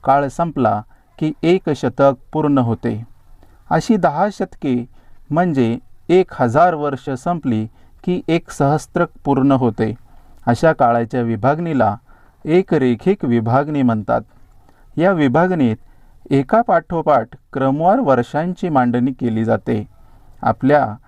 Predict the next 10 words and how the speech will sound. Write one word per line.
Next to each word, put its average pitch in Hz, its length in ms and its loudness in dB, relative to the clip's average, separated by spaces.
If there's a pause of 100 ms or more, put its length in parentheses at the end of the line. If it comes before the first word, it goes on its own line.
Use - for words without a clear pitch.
(180)
इतिहासाच्या 156 720 0
पुस्तकातही 147 960 -2 (340)
अशाच 151 480 0
क्रमवार 131 520 2
घटना 131 520 -2 (220)
मांडलेल्या 120 640 0
असतात. 123 360 -4 (600)
या 151 140 4
घटना 131 560 -2 (380)
मांडण्यासाठी 120 1040 0